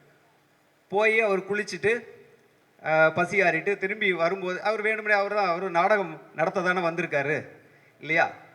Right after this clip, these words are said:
அதனால என்ன பண்றாரு, ஒரு அந்த இவர் கொடுத்த பிச்சை பாத்திரத்தை மயர்-, மறைய செஞ்சிடுறாரு.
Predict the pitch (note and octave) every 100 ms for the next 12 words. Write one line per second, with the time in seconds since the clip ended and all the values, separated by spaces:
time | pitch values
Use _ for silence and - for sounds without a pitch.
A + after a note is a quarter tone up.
0 | - D3 F3 F#3 F#3 F#3 F3+ D#3 D#3+ G3
1 | A3 E3+ D#3 C#3 A2+ - - F3 F3+ E3+
2 | D#3+ D#3 E3+ D#3+ G3+ G#3+ A3 A#3+ A#3 -
3 | - - - A3+ A3 A3 - - G3+ D#3+
4 | G3 G3 D3 E3+ A#3 G#3+ E3+ C#3+ C3 A#2